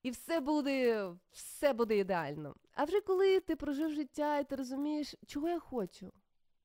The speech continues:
Чого я хочу? Я хочу довести свою правоту, чи я хочу бути щасливою? Іноді мудра жінка, вона не доводить свою правоту. Вона робить так, що щастя приходить в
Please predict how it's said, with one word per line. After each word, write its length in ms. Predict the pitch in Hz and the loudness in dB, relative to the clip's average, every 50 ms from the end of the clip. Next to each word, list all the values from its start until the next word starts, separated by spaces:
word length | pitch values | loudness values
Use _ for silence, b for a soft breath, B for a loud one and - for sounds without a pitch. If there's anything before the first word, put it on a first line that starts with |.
| _ _ _ _ _ _ - | _ _ _ _ _ _ -4
Чого 360 | - 330 339 277 311 403 480 | 0 2 2 6 6 4 4
я 200 | 440 339 330 339 | 4 2 -2 -4
хочу? 560 | - - - 233 202 165 - - - - - - _ _ _ - | -8 -10 -8 -8 -8 -8 -10 -14 -20 -20 -20 -20 _ _ _ -2
Я 120 | 202 285 | -2 -2
хочу 480 | 285 - 415 415 - - 392 370 330 - _ _ _ _ _ _ _ _ _ _ _ _ _ | 2 2 2 2 2 0 -2 -2 -2 -4 _ _ _ _ _ _ _ _ _ _ _ _ _
довести 520 | - 202 285 269 349 359 359 - - 349 330 | -4 -4 0 2 2 0 0 -2 -4 -8 -6
свою 280 | - - 302 302 302 | -4 -4 -2 -2 -2
правоту, 640 | - 294 285 247 226 214 - - 208 208 226 359 - _ - - - _ - - | -2 -2 -4 -2 -4 -4 -6 -6 -8 -8 -8 -10 -14 _ -20 -20 -20 _ -10 -4
чи 100 | 262 277 | 0 2
я 100 | 269 262 | 2 2
хочу 360 | - - 381 381 - - 294 | 2 0 0 0 0 -2 -6
бути 300 | 226 285 294 - - 262 | -4 -4 -6 -4 -6 -8
щасливою? 680 | - - - 233 - - - 208 190 165 143 139 139 - - - _ _ _ _ b b b b _ | -8 -8 -10 -12 -12 -8 -6 -4 -4 -4 -4 -8 -12 -14 -16 -20 _ _ _ _ b b b b _
Іноді 540 | - 330 359 381 339 285 233 196 170 175 175 | 0 4 6 6 8 8 6 6 4 -2 -4
мудра 360 | 180 208 220 226 214 220 226 | 0 4 2 4 4 2 0
жінка, 520 | 240 233 269 339 370 370 359 - 370 359 339 B B B B B B | 0 0 0 0 0 0 0 0 -2 -2 -2 B B B B B B
вона 560 | 233 254 285 311 339 349 359 370 370 370 359 | 0 4 6 8 8 8 8 6 6 4 4
не 220 | 339 302 311 359 381 | 2 2 2 2 2
доводить 440 | 330 349 320 359 392 381 392 349 - | 0 0 0 0 0 0 0 -2 -2
свою 240 | - 302 277 262 | -2 -4 -2 -2
правоту. 600 | - 226 220 208 190 196 185 - 170 156 135 - - 220 _ _ _ _ b b b b b - | -2 -2 -2 -2 -4 -6 -6 -6 -8 -8 -8 -10 -14 -18 _ _ _ _ b b b b b -2
Вона 200 | 214 233 247 269 | 2 2 4 4
робить 280 | 285 285 254 294 - | 4 2 2 -2 0
так, 300 | - 302 320 349 370 - | 2 2 2 2 0 -2
що 520 | - - - 277 269 269 277 277 285 285 294 | -6 -6 -2 0 2 4 4 4 4 4 2
щастя 460 | - - - 415 466 - - 339 269 | 0 -2 -2 -2 -2 -2 -4 -6 -6
приходить 560 | - 262 240 - - 220 202 185 190 175 - | -4 -6 -6 -4 -4 -4 -4 -4 -6 -12 -12
в 80 | 190 | -16